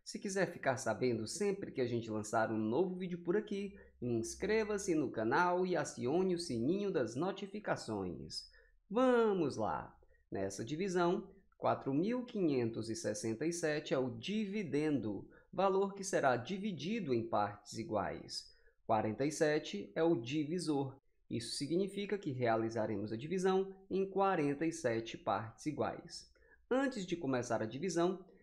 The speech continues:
eu sempre gosto de conhecer muito bem a tabuada de multiplicar do divisor. Neste caso, o divisor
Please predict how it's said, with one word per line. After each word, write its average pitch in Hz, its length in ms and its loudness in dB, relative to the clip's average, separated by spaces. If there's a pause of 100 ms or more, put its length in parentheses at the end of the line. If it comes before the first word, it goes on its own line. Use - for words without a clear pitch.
(140)
eu 190 140 0
sempre 233 500 0
gosto 123 540 4
de 123 140 -6
conhecer 139 560 0
muito 165 300 -2
bem 143 160 2
a 139 40 2
tabuada 117 480 2
de 120 120 -4
multiplicar 135 840 -2
do 127 240 2
divisor. 127 800 -2 (260)
Neste 107 360 -4
caso, 139 480 4
o 180 80 -2
divisor 143 580 -2